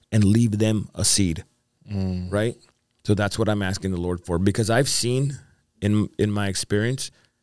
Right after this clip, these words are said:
Speaker 1: where money and ministry can kinda cross, and you can get, you can get kinda twisted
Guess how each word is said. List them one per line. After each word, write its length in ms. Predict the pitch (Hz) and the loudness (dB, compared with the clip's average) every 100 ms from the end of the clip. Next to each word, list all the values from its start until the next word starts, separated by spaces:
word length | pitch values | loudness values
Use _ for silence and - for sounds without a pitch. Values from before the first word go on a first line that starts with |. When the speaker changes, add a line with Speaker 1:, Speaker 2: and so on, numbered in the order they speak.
| _ _ _ _ _ | _ _ _ _ _
Speaker 1:
where 500 | - 107 104 98 113 - _ _ - | -2 2 2 0 -4 -12 _ _ -14
money 580 | 104 113 127 131 151 - | -6 -2 -2 -2 -4 -6
and 180 | 110 107 | -2 -2
ministry 640 | 107 110 - 90 87 101 - _ _ - | -2 -4 -8 -6 -6 -6 -12 _ _ -8
can 180 | 101 | -6
kinda 260 | 101 104 98 | -2 -2 -4
cross, 520 | - 101 90 87 - _ _ _ | -6 -10 -8 -10 -12 _ _ _
and 140 | 98 101 | -4 -2
you 120 | 117 | -2
can 240 | 117 120 | -2 -4
get, 360 | 104 113 - _ _ _ _ _ _ _ _ _ _ | -2 -4 -4 _ _ _ _ _ _ _ _ _ _
you 100 | 110 | -4
can 220 | - 127 | 0 -2
get 420 | 110 120 160 - - | 0 -2 -2 -6 -8
kinda 240 | 113 104 | -6 -6
twisted 580 | - 110 107 - 104 | -6 -4 -4 -4 -6